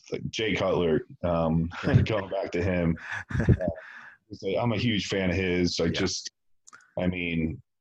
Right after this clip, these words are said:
Speaker 1: just all that he's done for the sport of bodybuilding as an amba-, as an ambassador,
Speaker 2: Yeah.
Speaker 1: and just, like, the, you know, the,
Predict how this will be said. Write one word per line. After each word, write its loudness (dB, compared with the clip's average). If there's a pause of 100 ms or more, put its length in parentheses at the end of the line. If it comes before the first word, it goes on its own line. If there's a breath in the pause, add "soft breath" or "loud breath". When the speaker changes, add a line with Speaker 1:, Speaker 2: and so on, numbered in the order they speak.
(580)
Speaker 1:
just -2
all 2
that 2
he's 0
done 2
for 0
the 2
sport 2
of 2
bodybuilding 2
as 0
an 4
amba-, 2 (120)
as 0
an 2 (180)
ambassador, 0 (460)
Speaker 2:
Yeah. -20
Speaker 1:
and 0
just, 0
like, -4
the, 2
you 2
know, 2
the, 4